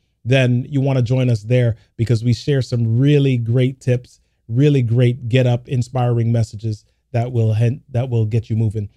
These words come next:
throughout your week. All right, so let's jump to our guest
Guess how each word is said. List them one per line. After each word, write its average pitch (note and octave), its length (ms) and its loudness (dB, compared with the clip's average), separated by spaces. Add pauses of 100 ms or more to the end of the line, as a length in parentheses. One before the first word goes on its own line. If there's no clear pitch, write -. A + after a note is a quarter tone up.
(200)
throughout A2+ 260 0
your G#2+ 80 -2
week. G#2 200 -8 (260)
All C#3 80 0
right, D#3+ 180 2
so F#3 120 -2
let's D#4 220 0
jump F#3+ 440 2
to F#3+ 280 -4
our C#3 180 0
guest A2 560 -2